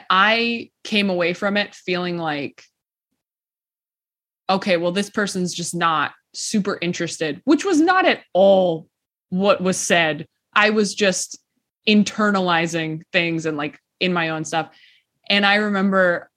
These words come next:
I think I called him and was like, "Well, you're clearly not into this. Like,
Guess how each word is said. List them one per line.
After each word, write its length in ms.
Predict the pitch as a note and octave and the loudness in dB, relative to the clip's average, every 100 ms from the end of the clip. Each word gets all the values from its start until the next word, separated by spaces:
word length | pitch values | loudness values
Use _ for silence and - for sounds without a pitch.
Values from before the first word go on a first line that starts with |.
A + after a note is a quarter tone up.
| _ _ _ _ _ _ _ | _ _ _ _ _ _ _
I 120 | F3+ | -12
think 220 | F#3 G#3+ | -6 -4
I 120 | G3+ F3 | -2 -2
called 260 | F3 E3 | -4 -4
him 80 | E3 | -4
and 100 | D#3 | -6
was 160 | D3+ D3 | -8 -6
like, 300 | D3 C3+ _ _ _ _ | -6 -8 _ _ _ _
"Well, 120 | C#4 | 2
you're 200 | C#4+ G4 | 4 4
clearly 360 | G4+ D#4 D4 C#4 | 0 0 2 4
not 200 | A#3+ G#3+ | 2 2
into 200 | G3+ F#3+ | 2 2
this. 400 | G3 F#3+ F#3 - | 2 2 0 -2
Like, 240 | F3+ E3+ | -2 -2